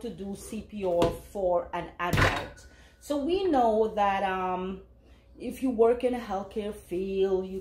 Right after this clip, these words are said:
could always come across someone who is in cardiac arrest. And one of the things we do is to perform C P R for somebody who's in cardiac arrest.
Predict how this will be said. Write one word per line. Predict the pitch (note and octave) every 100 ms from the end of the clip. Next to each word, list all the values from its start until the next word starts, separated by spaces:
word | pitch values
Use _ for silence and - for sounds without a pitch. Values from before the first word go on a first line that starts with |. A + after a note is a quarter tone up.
| -
could | F#3 -
always | - F#3 G#3 G#3+
come | - G3+
across | F#3 - F#3 F3+ F3+ -
someone | F3 F3 E3+ E3+ F3
who | D#3 E3 F3 F3 -
is | E3 E3 D#3+ D3+
in | D#3
cardiac | - F#3 F#3+ G3 F#3 G3
arrest. | F3+ F3 F3 F3+ - - - - - -
And | F#3 F#3 F3+
one | F#3+ F#3+
of | F#3+ -
the |
things | - F#3+ G3 F#3+ F3+
we | F#3+
do | D#3+ C4+ C#4+ F#3+
is | F3+ - -
to | F3+
perform | - F#3 E3+ D3+ E3
C | - E3+ -
P | A3 A3+
R | E4 A4 -
for | G3
somebody | - E3+ E3+ E3+ F3
who's | E3+ E3+ D#3+
in | E3
cardiac | - F3+ D#3+ D#3 D#3
arrest. | D#3+ E3 D4 - -